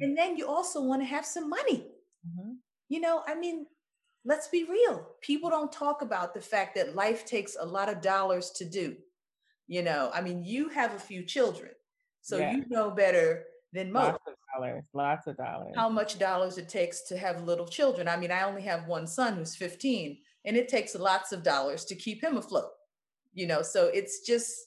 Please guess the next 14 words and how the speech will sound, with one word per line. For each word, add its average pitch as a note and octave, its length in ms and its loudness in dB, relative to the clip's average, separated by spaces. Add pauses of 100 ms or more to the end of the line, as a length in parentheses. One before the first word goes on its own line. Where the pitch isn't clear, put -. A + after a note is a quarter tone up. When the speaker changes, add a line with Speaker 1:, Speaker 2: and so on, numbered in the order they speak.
(880)
Speaker 1:
we C4+ 540 4
mothers, G#3 920 -2 (580)
partners, G3+ 760 0
wives, G3+ 1040 0 (1120)
young G3+ 340 0
women G#3 300 -4
who F3 160 -4
are E3 100 0
thinking A3+ 400 -2
about G#3 340 2
building G3+ 320 -2
careers G3+ 460 -4
and F#3 140 -6
lives, G3 540 0